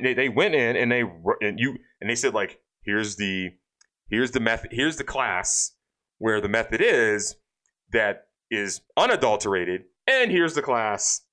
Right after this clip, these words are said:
that was adulterated." And it's just, it's just li-, one little method right there.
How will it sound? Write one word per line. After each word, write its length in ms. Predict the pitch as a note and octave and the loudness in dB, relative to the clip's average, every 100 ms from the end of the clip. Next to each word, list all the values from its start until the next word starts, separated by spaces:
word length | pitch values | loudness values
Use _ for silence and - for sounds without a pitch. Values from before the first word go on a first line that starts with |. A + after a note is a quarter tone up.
| _ - | _ -4
that 160 | A#2 G2+ | -2 2
was 180 | B2 G#2 | 2 2
adulterated." 560 | F#2 D#2 D#2 - - - _ _ _ _ _ _ - | -2 -4 -8 -10 -16 -20 _ _ _ _ _ _ 0
And 120 | D#3 | 2
it's 100 | D3+ | 2
just, 200 | A#3 - | 0 0
it's 100 | G#3+ | -2
just 140 | B3+ A3+ | -2 0
li-, 140 | G#3+ | 0
one 240 | A#2+ D3 F#3+ | 2 2 4
little 180 | G#3 | 4
method 380 | F#3 C#3+ - D#3 _ _ _ _ _ _ _ _ _ _ _ _ _ | 4 0 -2 -6 _ _ _ _ _ _ _ _ _ _ _ _ _
right 220 | A2+ C3+ - | -2 -2 -2
there. 280 | F#2+ E2 | -4 -6